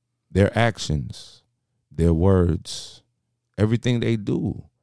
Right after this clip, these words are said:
is an attempt to get you to invest into them,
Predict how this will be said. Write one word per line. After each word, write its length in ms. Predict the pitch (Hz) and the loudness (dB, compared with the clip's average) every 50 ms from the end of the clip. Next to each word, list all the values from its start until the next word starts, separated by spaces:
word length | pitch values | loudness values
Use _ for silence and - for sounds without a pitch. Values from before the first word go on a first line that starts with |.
| _ _ _ _ _ _ _ _ - | _ _ _ _ _ _ _ _ 0
is 120 | 123 127 | 2 4
an 100 | 143 139 | 4 4
attempt 460 | 135 120 - - - 175 156 - - | 4 0 0 0 -2 -2 -2 -2 -4
to 80 | - 123 | -4 -4
get 320 | 110 101 139 131 - - | -2 0 -2 -2 0 -2
you 60 | 113 107 | -6 -6
to 200 | - - 113 - - | -2 -4 -4 -2 -2
invest 840 | 104 95 87 76 71 - 104 117 123 - - - - _ _ - - _ _ _ _ _ _ _ _ _ _ _ _ - | -2 -2 -2 -4 -6 -4 -4 -4 -4 -6 -8 -12 -14 _ _ -20 -20 _ _ _ _ _ _ _ _ _ _ _ _ -6
into 260 | 175 190 - - 214 | -6 -4 -2 -2 -2
them, 460 | 165 143 135 123 117 117 127 143 143 | 0 2 2 2 2 0 -2 -6 -10